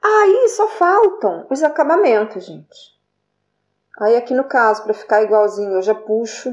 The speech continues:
daqui direto. E vou puxar esse fio aqui pra trás. No caso, a conta que eu escolhi, não dá pra prender com essa linha. Então, eu peguei linha de costura mesmo.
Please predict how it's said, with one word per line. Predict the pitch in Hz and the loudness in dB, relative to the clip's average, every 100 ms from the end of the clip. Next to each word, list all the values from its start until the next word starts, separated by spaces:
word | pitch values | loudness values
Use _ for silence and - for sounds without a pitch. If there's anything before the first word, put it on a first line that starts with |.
| 233 | -4
daqui | 214 208 202 | -4 -2 -6
direto. | 190 285 233 208 233 - 349 - _ _ _ _ _ _ _ _ _ _ _ _ _ _ - | -2 0 2 2 2 -4 -18 -20 _ _ _ _ _ _ _ _ _ _ _ _ _ _ -8
E | 294 | 0
vou | 294 | 0
puxar | 294 349 294 254 | 0 -4 0 2
esse | 254 - | 0 -8
fio | 277 233 214 | -8 0 0
aqui | 214 - | -2 -6
pra | - | -6
trás. | - 226 208 196 202 208 240 339 - - - - - _ _ _ _ _ _ _ _ _ _ _ _ _ _ 269 | 0 2 4 4 4 2 0 -2 -8 -14 -18 -20 -20 _ _ _ _ _ _ _ _ _ _ _ _ _ _ -2
No | 320 - | -2 0
caso, | 294 254 254 254 - | 0 2 2 2 0
a | 285 | 0
conta | - 269 311 403 359 | 2 2 2 0 0
que | 269 | 0
eu | |
escolhi, | 254 - 220 202 226 285 294 202 180 - _ _ _ _ _ _ - | 0 0 0 0 0 0 2 0 -2 -12 _ _ _ _ _ _ -4
não | 240 269 349 | 0 2 2
dá | 349 247 | 2 2
pra | 294 | 0
prender | 294 294 262 240 247 | 0 -2 2 4 4
com | - 269 | 2 2
essa | 254 285 | 2 0
linha. | 311 262 247 190 151 - | 0 2 2 0 -2 -2
Então, | 214 214 214 240 | -4 0 0 2
eu | 269 | 0
peguei | 302 302 233 214 180 - - | 0 0 2 2 2 -6 -4
linha | 226 254 220 | 0 2 2
de | 196 | -2
costura | - 330 - - 262 262 | -4 -4 -4 -4 0 0
mesmo. | 202 180 180 202 214 277 415 | 0 -2 0 -2 -2 -4 -6